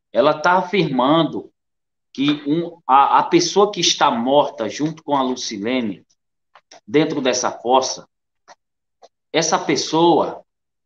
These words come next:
ela tem os dentes pra frente, tá? Dentuça. E tá lá dentro dessa fossa. Então, eu vim aqui com o Adriano pra perguntar a opinião de vocês.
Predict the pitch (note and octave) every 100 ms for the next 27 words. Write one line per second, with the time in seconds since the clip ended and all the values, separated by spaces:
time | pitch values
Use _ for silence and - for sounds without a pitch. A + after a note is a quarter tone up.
0 | _ _ - B2 D3 D3 D#3 D#3+ - C#3
1 | D#3+ - - - - D#3+ - C3+ C3+ A#2+
2 | - - - _ _ - C#3 - - -
3 | B2 D#3+ D#3+ D3 C3+ - - - _ _
4 | _ _ _ _ _ _ _ _ - D3+
5 | D3+ F3+ E3+ F3 F3+ F3+ F3 - E3+ -
6 | A2+ G2+ - _ _ - _ _ _ _
7 | - - - - E3+ F3 G#3+ G#3+ _ _
8 | F#3 G3 E3 A#3 F#3 G3+ - E3+ D3 A2+
9 | G#2 B2+ D#3 A#2 - _ _ _ _ _
10 | _ _ - F3 F3 A3+ A3 G3 F3 F3
11 | F3 F#3+ F#3+ F3+ F3 F3+ F3+ G3 - A#2
12 | A#2 -